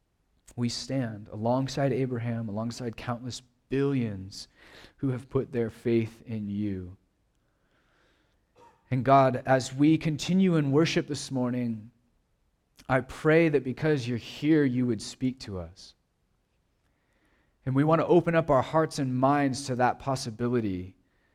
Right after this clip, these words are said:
And perhaps you would want to, for some of us, I really sense you want to remind them of the beauty of what was provided on that mountain.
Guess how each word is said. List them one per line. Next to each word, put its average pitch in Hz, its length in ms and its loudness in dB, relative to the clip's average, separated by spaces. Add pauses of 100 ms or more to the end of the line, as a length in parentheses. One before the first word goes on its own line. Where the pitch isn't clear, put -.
(420)
And 135 140 -2
perhaps 147 640 2
you 151 160 0
would 143 180 0
want 143 360 -2
to, 139 480 4
for 139 120 -8
some 170 360 0
of 143 120 0
us, 131 300 0
I 123 60 0
really 143 320 0
sense 139 360 -4
you 123 120 -2
want 131 260 -2
to 139 120 -6
remind 127 720 0
them 101 400 -4 (880)
of 123 160 -4
the 127 80 -6
beauty 139 580 0
of 117 140 0
what 127 160 -2
was 123 180 -4
provided 110 720 0 (680)
on 120 160 0
that 110 180 -2
mountain. 98 560 -4